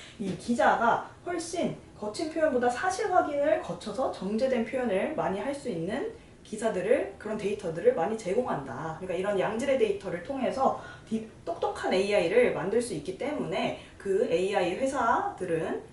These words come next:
뭔가 그 저작권에 대한, 어, 보상을 좀 해주는 게 좋을 것 같다, 뭐, 이런 식으로 결론을 내리고 있는 것 같습니다. 네. 네, 그럼 여기서 오면 해설 강의 마치도록 하겠습니다.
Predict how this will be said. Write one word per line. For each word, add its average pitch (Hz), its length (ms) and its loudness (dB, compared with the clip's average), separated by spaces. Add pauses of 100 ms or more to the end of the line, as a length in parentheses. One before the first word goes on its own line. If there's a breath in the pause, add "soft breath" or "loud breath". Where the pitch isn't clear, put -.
(220)
뭔가 185 460 -2
그 190 140 -6
저작권에 226 560 -2
대한, 165 420 2 (280)
어, 156 360 -6
보상을 233 600 2
좀 240 200 -4
해주는 269 600 -2
게 311 200 2
좋을 190 220 -2
것 - 60 -8
같다, 185 480 0
뭐, 160 160 2
이런 202 120 -2
식으로 190 540 0 (180 loud breath)
결론을 202 460 0
내리고 220 300 2
있는 214 120 -4
것 233 100 -2
같습니다. 208 540 -8 (160)
네. 180 240 -2 (1600 loud breath)
네, 170 360 -2
그럼 - 440 -2
여기서 160 540 0
오면 185 280 0
해설 247 260 0
강의 180 220 -2
마치도록 147 500 -10
하겠습니다. 190 480 -8